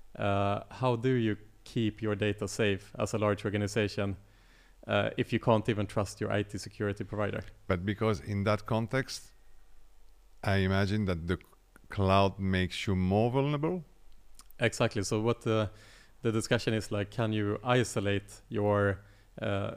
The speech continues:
Speaker 1: your sensitive data, uh,
Speaker 2: Right.
Speaker 1: from, uh, from, uh, internet access, basically?
Speaker 2: Right.
Speaker 1: Mm.
Speaker 2: Yeah, yeah, I see.
Speaker 1: Yeah.
Speaker 2: Hmm.
Speaker 1: So this is some-, something worth, uh,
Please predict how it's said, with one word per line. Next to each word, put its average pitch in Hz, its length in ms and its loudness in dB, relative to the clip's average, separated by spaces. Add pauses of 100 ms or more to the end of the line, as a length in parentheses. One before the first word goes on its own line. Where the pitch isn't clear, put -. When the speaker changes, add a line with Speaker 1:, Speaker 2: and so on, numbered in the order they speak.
(120)
Speaker 1:
your 107 240 0
sensitive 101 540 -2
data, 101 420 0 (520)
uh, 101 200 2
Speaker 2:
Right. 107 160 6
Speaker 1:
from, 101 400 2
uh, 110 180 -6
from, 101 540 0
uh, 101 380 0
internet 104 400 -2
access, 104 340 -4
basically? 101 360 -10 (340)
Speaker 2:
Right. 67 400 -10 (500)
Speaker 1:
Mm. 104 120 -8 (280)
Speaker 2:
Yeah, 82 160 0
yeah, 73 120 0
I 73 80 -2
see. 71 260 -8 (580)
Speaker 1:
Yeah. 120 220 0 (400)
Speaker 2:
Hmm. 85 100 -2
Speaker 1:
So 117 140 0
this 143 220 2
is 131 120 -8
some-, 139 160 2 (140)
something 135 400 0
worth, 117 280 4
uh, 113 60 0